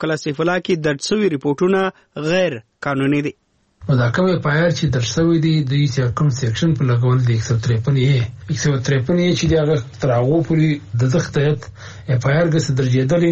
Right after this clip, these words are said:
Speaker 2: نه سي چې تر هغو پورې چې سرکار په خپله، یعنې صوبایي ګورمنټ یا مرکزي ګورمنټ د دغه شي اظهار نه یې کړی.
Speaker 1: ایډوکیټ منیر کاکړ وویل، دوی تیار دي چې په عدالتونو کې د پښتون ژغورنې غورځنګ د غړو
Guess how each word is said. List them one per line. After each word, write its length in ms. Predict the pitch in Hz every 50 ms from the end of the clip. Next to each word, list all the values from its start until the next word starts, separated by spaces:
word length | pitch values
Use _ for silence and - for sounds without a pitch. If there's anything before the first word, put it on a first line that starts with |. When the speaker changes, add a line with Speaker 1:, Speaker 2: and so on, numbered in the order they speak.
| 165 165
Speaker 2:
نه 80 | 160 -
سي 100 | - 151 127 -
چې 140 | - 151 139 139 143 123 - - - - - - -
تر 100 | - 143 135
هغو 260 | 127 127 147 160 160 151
پورې 200 | - 160 160 156 120 -
چې 80 | - 120 -
سرکار 400 | 135 120 113 - - 165 156 127 135
په 40 | 120 -
خپله، 380 | - - - 180 175 156 127 110 - - - - - - - 139
یعنې 280 | 127 131 123 117 113 -
صوبایي 340 | - 120 117 120 135 156 165 165
ګورمنټ 300 | 180 175 175 180 175 160 - 143
یا 40 | 123 123
مرکزي 320 | 120 117 - 143 131 151 135 147
ګورمنټ 320 | 135 117 110 110 104 104 - - - - - - - - - 127
د 100 | 131 135 185
دغه 100 | 175 - -
شي 120 | 175 160 143 143
اظهار 360 | 139 131 156 156 151 143 139 156
نه 80 | 170 185 180
یې 100 | 170 160 -
کړی. 280 | - 170 160 160 160 165 151 - - - - - - _ _ _ - - _ -
Speaker 1:
ایډوکیټ 520 | 196 180 185 196 - 226 220 214 - 190 196
منیر 240 | 185 190 185 170 175
کاکړ 260 | 170 160 - 196 190
وویل، 360 | 190 196 196 202 202 196 190 - - - _ -
دوی 140 | 170 196 196 - 190
تیار 340 | 185 196 202 196 180 147 127 123
دي 100 | 120 117
چې 160 | - - 175 175 170 -
په 160 | 170 160 156
عدالتونو 480 | 156 151 147 143 - - 190 208 196 -
کې 100 | 202 202 196 180 202
د 180 | 202 196 190 -
پښتون 260 | 196 180 - - 214 202 175 160
ژغورنې 340 | 147 151 156 151 156 151 143 147
غورځنګ 340 | 147 147 139 180 190 196 196 175 156
د 20 | 151 143 147
غړو 240 | 165 190 190 196